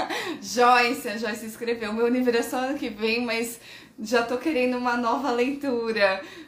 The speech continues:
Ah, obrigada, minha flor. Ela falou que é maravilhoso me ouvir. Então, pra quem quer fazer releitura, é outro valor, tá? O valor da consulta é trezentos e sessenta e a releitura é duzentos e setenta.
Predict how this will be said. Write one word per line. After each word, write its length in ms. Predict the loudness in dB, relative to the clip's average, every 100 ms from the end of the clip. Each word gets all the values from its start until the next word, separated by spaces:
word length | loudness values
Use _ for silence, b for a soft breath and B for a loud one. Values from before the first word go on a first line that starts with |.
| B -4
Ah, 400 | 0 4 2 0
obrigada, 680 | -4 -4 2 4 4 4 0
minha 260 | 0 -4
flor. 220 | -4 -6 -4
Ela 160 | -4
falou 200 | -8 -12
que 120 | -6
é 60 | -4
maravilhoso 680 | -2 -2 -2 -4 -4 -4 -4
me 120 | -4
ouvir. 240 | -2 -4 -2
Então, 420 | 2 2 2 -8 -20 -20 -4
pra 160 | 0 0
quem 280 | 0 -4 -4
quer 200 | -4 -2
fazer 340 | -4 -4 -6
releitura, 1080 | -2 2 2 0 -4 -6 -6 -4 -4 -4 0
é 120 | 0
outro 400 | 0 -2 -4 -6
valor, 520 | -2 0 0 -4 -8 -10
tá? 260 | -6 -6 -8 B B
O 40 | 0
valor 240 | 2 2
da 120 | 0
consulta 440 | -2 -6 -8 -10 -10
é 40 |
trezentos 460 | -10 -10 -8 -10 -12
e 40 |
sessenta 720 | -14 -12 -10 -8 -6 -4 -6 -4
e 180 | 0
a 60 | 0
releitura 840 | 0 -2 -2 -6 -6 -6 -4 -4 -4
é 100 | -6
duzentos 640 | -6 -4 -2 -2 -4 -6
e 120 | -8
setenta. 880 | -8 -10 -8 -6 -4 -6 -10 -12